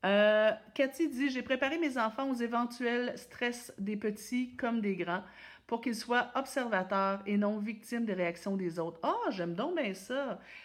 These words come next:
être capable d'observer le stress chez leurs copains, copines de, de,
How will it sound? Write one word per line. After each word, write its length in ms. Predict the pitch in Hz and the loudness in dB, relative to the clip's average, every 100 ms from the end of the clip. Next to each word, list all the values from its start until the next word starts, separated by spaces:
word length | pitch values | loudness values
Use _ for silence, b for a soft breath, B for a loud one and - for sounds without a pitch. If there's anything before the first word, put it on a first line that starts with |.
| B | B
être 200 | 175 185 | -4 -2
capable 600 | 196 196 233 262 285 220 | -4 -4 0 0 0 -2
d'observer 960 | 202 262 262 - 240 220 208 240 285 302 | -2 -4 -4 -4 -4 -4 -6 -6 -6 -6
le 420 | 202 202 202 190 | -4 -2 0 0
stress 580 | 190 - - 247 269 269 - | -4 -8 -10 -6 -6 -8 -14
chez 320 | - - 254 | -12 -6 -4
leurs 260 | 190 - | -4 -4
copains, 360 | - 247 247 269 | -6 -6 -4 -6
copines 520 | 277 185 - 240 240 | -4 -6 -4 -4 -2
de, 140 | 196 170 - | -2 -4 -6
de, 400 | 185 175 170 | -6 -6 -6